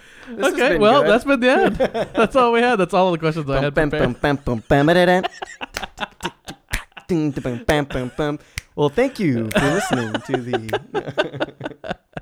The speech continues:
Speaker 1: <laughs>
Speaker 2: Oh, man, that's awesome. Well, um, I have tons of questions for you that we need to get into
Speaker 1: Bring, bring 'em
Speaker 2: anyways.
Speaker 1: on.
Speaker 2: So
Speaker 1: Bring 'em on.
Speaker 2: what I wanna ask you first is, do you think robots will ever actually rise up against us?
Speaker 1: Um,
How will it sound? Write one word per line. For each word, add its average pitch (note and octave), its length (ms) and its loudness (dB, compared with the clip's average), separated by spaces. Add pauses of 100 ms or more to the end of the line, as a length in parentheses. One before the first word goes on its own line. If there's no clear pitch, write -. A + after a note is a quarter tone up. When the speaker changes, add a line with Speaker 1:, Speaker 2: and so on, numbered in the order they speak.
(480)
Speaker 1:
<laughs> - 20 -14
Speaker 2:
Oh, F#3+ 260 0
man, D#3+ 200 2
that's D#3+ 260 2
awesome. C#3 380 -4
Well, F3 400 4 (320)
um, F3 380 2
I F3+ 100 2
have F#3 200 2
tons E3 220 -4
of B2+ 80 -12
questions B2 340 -12
for A2+ 220 -16
you A2 60 -14
that A2 140 -16
we B2+ 80 -14
need A#2 140 -18
to G2+ 60 -18
get F2+ 120 -14
into E2+ 80 -14
Speaker 1:
Bring, G2+ 280 -10
bring C3+ 200 -8
'em A#2+ 60 -8
Speaker 2:
anyways. A#2 140 -8
Speaker 1:
on. A2 280 -14
Speaker 2:
So - 180 -6
Speaker 1:
Bring B2+ 140 0
'em A#2+ 100 -8
on. A#2 160 -12
Speaker 2:
what E3 140 2
I D#3+ 80 4
wanna E3+ 220 -2
ask C#3 340 -6
you A#2 80 -10
first B2 320 -10
is, C3+ 100 -8
do D3 120 -10
you G#3+ 100 -4
think F3 180 -10
robots B2+ 480 -8
will B2 160 -8
ever B2 300 -12
actually B2 400 -12
rise B2 280 -12
up C3 160 -12
against C3+ 300 -14
us? F#3 200 -14 (920)
Speaker 1:
Um, C3 520 -4